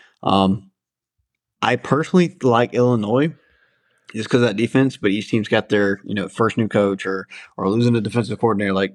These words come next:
Clint, you said earlier with Illinois. Um, I just think Illinois is gonna make it there, but I,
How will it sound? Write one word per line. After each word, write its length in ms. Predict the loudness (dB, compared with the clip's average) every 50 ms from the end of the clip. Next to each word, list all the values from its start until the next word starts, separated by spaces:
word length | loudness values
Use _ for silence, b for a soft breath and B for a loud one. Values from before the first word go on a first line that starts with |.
| _ _ _
Clint, 200 | -2 -2 0 0
you 60 | -2 -2
said 160 | -2 0 0
earlier 340 | 2 2 2 2 0 -2 -4 B B B B B B B
with 120 | -6 -2
Illinois. 520 | 0 0 0 2 0 0 0 0 0 -2 -2 0
Um, 280 | 2 2 2 2 0 0
I 120 | 0 0 0
just 180 | 0 0 0
think 160 | 0 0 2 2
Illinois 220 | 2 2 2 0
is 80 | 0 0
gonna 140 | -2 0 0
make 200 | 0 0 0 0
it 20 | 2
there, 180 | 2 4 4
but 160 | 2 0 0
I, 140 | 0 -2 -4